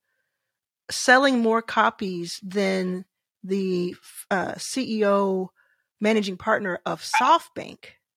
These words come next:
multi, multi-billion dollar fund, I realized it's because people are seeing themselves in that cover and it's different. And so that really, that was September, October of twenty eighteen.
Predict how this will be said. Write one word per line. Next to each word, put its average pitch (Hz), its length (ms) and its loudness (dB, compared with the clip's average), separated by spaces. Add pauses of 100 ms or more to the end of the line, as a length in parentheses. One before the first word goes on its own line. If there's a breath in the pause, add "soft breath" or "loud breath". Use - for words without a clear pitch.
(920)
multi, 220 340 -2
multi-billion 208 840 0
dollar 180 480 -4
fund, 185 580 -8 (1400)
I 220 220 4
realized 208 840 0
it's 196 180 -2
because 196 360 -8
people 196 280 -6
are 180 80 -2
seeing 202 360 -6
themselves - 760 -12 (280)
in 180 140 -6
that 165 180 -14
cover 175 500 -12 (220)
and 185 140 -8
it's - 180 -12
different. 180 500 -6 (460 soft breath)
And 196 160 -2
so 196 320 4
that 208 360 0
really, 208 360 4
that 208 220 2
was 226 140 0
September, 214 640 -4
October 208 580 -4
of 220 180 -4
twenty 220 340 -6
eighteen. 254 600 -6